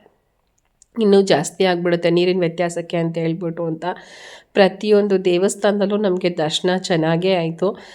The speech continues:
ಆದ್ರೆ ಈ ತಿರುಪ್ತಿಗೆ, ಆ, ಬಂದಾಗ ನಾನೊಂದ್ ಹೇಳ್ತೀನಿ, ನಿಮ್ಗೆ ಕೈಕಾಲು ಗಟ್ಟಿಯಾಗಿರ್ಬೇಕು ನಡಿಯಕ್ಕೆ, ಮತ್ತೆ ತಾಳ್ಮೆ ಇರ್ಬೇಕು. ದರ್ಶನ ಅಂತೂ ತುಂಬ ಈಸಿಯಾಗಿ ಆಗ್ಬಿಡಲ್ಲ. ಅದ್ ಯಾವ್ಯಾವ ಕ್ಯೂ ಇಂದ ಎಲ್ಲೆಲ್ಲಿ ಸೇರುತ್ತೋ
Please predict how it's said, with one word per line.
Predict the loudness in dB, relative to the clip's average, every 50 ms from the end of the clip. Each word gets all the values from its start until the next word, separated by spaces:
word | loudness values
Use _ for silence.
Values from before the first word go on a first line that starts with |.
| -20 -4 2
ಆದ್ರೆ | 4 6 6 6 6 4
ಈ | 2 0
ತಿರುಪ್ತಿಗೆ, | 0 0 -2 -2 -2 -6 -8 -4 -2 0 0 0 0 2 2 2 2 2 0 -2 -4 -8 -10 -8 -4 -4 -2 -2 0 0 -2
ಆ, |
ಬಂದಾಗ | -2 -2 0 0 0 2 2 0 0 0 0 0
ನಾನೊಂದ್ | 0 0 2 0 0 0 0
ಹೇಳ್ತೀನಿ, | -2 0 0 0 -2 -4 -4 -4 -4 -4 -4 -8 -14 -20 -20 -20 -8 -2
ನಿಮ್ಗೆ | 0 2 2 4 2 4 4 4 2
ಕೈಕಾಲು | 2 2 2 2 2 2 2 2 2 4 2 2
ಗಟ್ಟಿಯಾಗಿರ್ಬೇಕು | 2 0 0 0 0 2 2 2 2 2 2 2 0 0 0 0 0
ನಡಿಯಕ್ಕೆ, | 0 2 0 2 2 2 0 0 0 -2 0 0
ಮತ್ತೆ | 0 0 0 0 -2
ತಾಳ್ಮೆ | -4 -2 -2 -2 0 0 2 2 2 2 2
ಇರ್ಬೇಕು. | 2 0 0 -2 -4 -4 -4 -4 -4 -4 -4 -4 -4 -2
ದರ್ಶನ | 0 0 0 -2 -2 -2 0 0
ಅಂತೂ | 0 0 -2 -2 -2 -2 -2 -2
ತುಂಬ | -2 -4 -2 -2 0 0
ಈಸಿಯಾಗಿ | 0 0 0 0 0 0 0 2 0 0 0 0 0 -2
ಆಗ್ಬಿಡಲ್ಲ. | -2 -2 -2 -2 0 0 0 -2 -4 -6 -12 -18 -18 -6 -2
ಅದ್ | 0 0 2 4
ಯಾವ್ಯಾವ | 4 4 4 4 4 4 4 4 2
ಕ್ಯೂ | 0 0 -2 0 0 2
ಇಂದ | 2 0 0 0
ಎಲ್ಲೆಲ್ಲಿ | 2 2 2 2 4 4 2 2 2 0 -2
ಸೇರುತ್ತೋ | -2 -2 -2 0 0 0 -2 -2 0 0 0 0 -2 -2